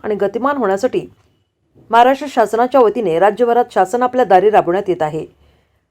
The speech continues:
शासन आपल्या दारी अभियानाच्या धर्तीवर ग्रामपंचायत आपल्या दारी हा उपक्रम राबवण्याची अभिनव संकल्पना बुधगाव ग्रामपंचायतीच्या वतीनं घेण्यात आली आहे. शासन आपल्या दारी अभियानाच्या धर्तीवर ग्रामपंचायत आपल्या दारी उभारून राबवण्यात यावा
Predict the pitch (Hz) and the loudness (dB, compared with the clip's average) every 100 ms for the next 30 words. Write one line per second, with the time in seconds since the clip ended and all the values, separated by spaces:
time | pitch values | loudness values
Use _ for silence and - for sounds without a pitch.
0 | _ - 262 302 285 285 285 240 233 208 | _ -2 -2 -2 -4 0 2 4 4 2
1 | 185 214 214 214 262 202 175 247 196 - | 2 2 0 -2 -4 -4 -4 0 2 0
2 | 156 233 247 254 254 277 180 180 180 202 | 2 0 0 -4 0 0 -2 -2 0 2
3 | 214 - - _ _ - 254 247 240 262 | 0 -2 -8 _ _ -6 -2 -2 -2 -4
4 | 254 180 185 196 196 233 180 220 254 240 | 0 0 0 -4 -4 -4 -2 -2 -4 -4
5 | 175 190 190 196 127 _ _ _ _ _ | -6 -6 -4 -4 -6 _ _ _ _ _
6 | 208 233 254 262 247 247 262 247 262 262 | -12 -4 2 2 2 0 -2 -2 -2 -2
7 | - 247 180 208 185 165 370 - 156 151 | -2 0 0 -4 -6 -6 -6 -6 -6 -6
8 | 160 - _ _ _ _ _ _ - 247 | -8 -12 _ _ _ _ _ _ -4 -2
9 | 247 294 285 277 254 208 220 202 190 208 | -2 -4 -2 0 2 2 2 0 2 2
10 | 214 262 220 190 180 233 175 156 208 226 | 0 -2 -2 -4 -2 0 0 0 -2 -2
11 | 226 247 277 277 180 190 185 185 226 190 | -2 -2 -2 -2 -2 0 2 2 2 -2
12 | 202 233 220 196 175 190 202 220 156 | 0 -2 0 0 0 -2 0 2 0